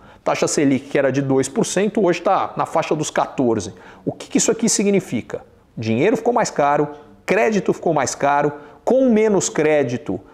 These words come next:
ou com crédito muito mais caro, que as duas coisas estão acontecendo, menos gente vai às compras.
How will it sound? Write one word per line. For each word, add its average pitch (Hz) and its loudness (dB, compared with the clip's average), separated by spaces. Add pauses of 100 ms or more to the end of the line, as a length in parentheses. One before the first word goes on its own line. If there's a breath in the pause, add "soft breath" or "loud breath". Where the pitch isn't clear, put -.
ou 160 4
com 139 -2
crédito 151 -2
muito 190 2
mais 170 0
caro, 135 0
que - -4
as 107 0
duas 175 2
coisas 120 0
estão 139 -2
acontecendo, 180 0 (240 loud breath)
menos 170 2
gente 156 -2
vai 160 2
às 170 0
compras. - -4